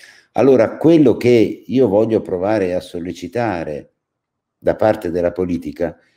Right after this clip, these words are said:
è l'assunzione di decisioni di sistema, di decisioni strutturali sul ruolo delle professioni nell'economia e nella società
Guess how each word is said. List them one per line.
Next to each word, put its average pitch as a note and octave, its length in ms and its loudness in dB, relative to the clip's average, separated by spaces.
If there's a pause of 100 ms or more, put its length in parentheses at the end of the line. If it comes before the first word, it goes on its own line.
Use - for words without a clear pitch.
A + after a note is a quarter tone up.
è C3 180 2
l'assunzione A2 1160 0
di A2 380 -2
decisioni G#2+ 1080 -2
di G#2 200 -6
sistema, D#2 920 -4
di D2 200 -12
decisioni F#2+ 600 -4
strutturali F2 1040 -4 (300)
sul F2 340 -4
ruolo G2 480 4
delle D#2+ 240 -2
professioni D#2 960 -6
nell'economia C#2+ 960 -12
e C2+ 120 -18
nella C2+ 260 -18
società - 720 -8